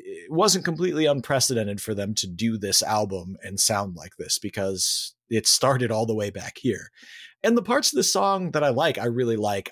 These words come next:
I'm not a big fan of the hook. Just don't really care for it. However, I do think it's memorable and it's catchy. Uh, I don't really like Paul's click, click, boom stuff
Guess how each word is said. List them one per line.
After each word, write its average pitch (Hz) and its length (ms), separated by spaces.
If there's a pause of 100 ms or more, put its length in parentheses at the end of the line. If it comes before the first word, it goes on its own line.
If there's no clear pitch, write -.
I'm 185 180
not 190 220
a 135 120 (160)
big 143 320
fan 135 400
of 120 420
the 120 100
hook. 120 460 (600)
Just - 200
don't 113 180
really 110 200
care 110 260
for 110 280
it. - 80
However, 175 460
I 160 80
do 185 160
think 214 240
it's 147 220
memorable 117 580
and 107 120
it's - 160
catchy. 101 580 (500)
Uh, 110 320
I 143 120
don't 156 200
really 147 220
like 127 260
Paul's 123 320
click, - 300
click, - 260
boom 110 320
stuff - 720